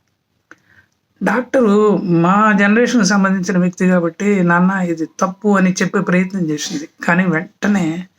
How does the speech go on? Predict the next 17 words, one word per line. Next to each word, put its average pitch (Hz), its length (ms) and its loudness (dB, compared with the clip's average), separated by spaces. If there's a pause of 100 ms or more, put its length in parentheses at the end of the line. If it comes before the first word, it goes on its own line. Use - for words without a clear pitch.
(400)
ఆ 185 60 2
అమ్మాయి 180 300 2
ఏమందంటే, 170 640 -2 (1400)
"మీరు 185 220 0
చేయకపోతే 190 420 0
ఇంకోళ్ళకి 175 340 2
వెళ్ళి, 180 220 2
ఇంకో 180 300 2
చోటకి 190 200 2
వెళ్ళిపోతాం" 170 460 -4
అందనమాట. - 600 -18 (720)
సరే, - 280 -2
ఇటువంటివన్నీ 160 720 0
అలవాటైపోయిన 185 720 0
ఈ 170 140 2
డాక్టరు 165 760 -4
ఏమందంటే, 170 680 -2